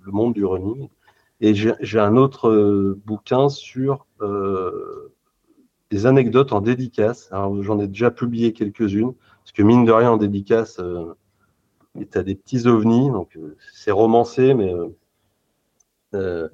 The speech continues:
et le, et, et alors, ça sera peut-être le même livre, mais c'est, j'aimerais en faire un sur, comme je vous ai dit tout à l'heure, le, le coaching, quoi, dans le trail. C'est-à-dire, euh, aborder ça sous forme de, de petite bande dessinée. Euh, je sais pas si ça sortira, sincèrement, parce que c'est tellement long à faire, euh,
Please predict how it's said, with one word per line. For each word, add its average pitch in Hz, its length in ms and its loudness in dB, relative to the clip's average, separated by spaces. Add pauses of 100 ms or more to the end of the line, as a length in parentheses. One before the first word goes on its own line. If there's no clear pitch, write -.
(480)
et 104 120 2
le, 110 340 2
et, 113 260 -2
et 110 140 2
alors, 101 260 2
ça 113 140 -4
sera - 260 -4
peut-être 127 220 -2
le 127 80 4
même 117 220 4
livre, 127 280 -2
mais 101 120 0
c'est, - 200 -14 (220)
j'aimerais 110 400 -2
en 120 80 2
faire 107 220 0
un 120 80 2
sur, 92 420 -6
comme 101 180 -2
je 98 80 -4
vous 98 80 -4
ai 98 40 -2
dit 101 140 -6
tout - 120 -4
à 104 40 2
l'heure, 117 160 4
le, 90 120 -2
le 87 140 -6
coaching, 95 500 -4
quoi, 80 160 -12
dans 82 120 -6
le 80 100 -8
trail. - 280 -18 (640)
C'est-à-dire, 87 560 0
euh, - 300 -4 (1200)
aborder 92 360 -2 (220)
ça 101 320 0
sous - 180 -6
forme 113 260 0
de, 101 180 4
de 98 100 -6
petite - 380 -20
bande 104 200 2
dessinée. 101 480 -2 (760)
Euh, 92 120 0
je - 80 -8
sais 113 120 0
pas 127 140 4
si - 140 -14
ça 113 160 2
sortira, 113 520 2
sincèrement, 104 540 0
parce - 100 -10
que - 100 -20
c'est 98 140 -10
tellement 107 420 0
long 104 200 4
à 98 40 2
faire, 104 380 -2
euh, 80 240 -8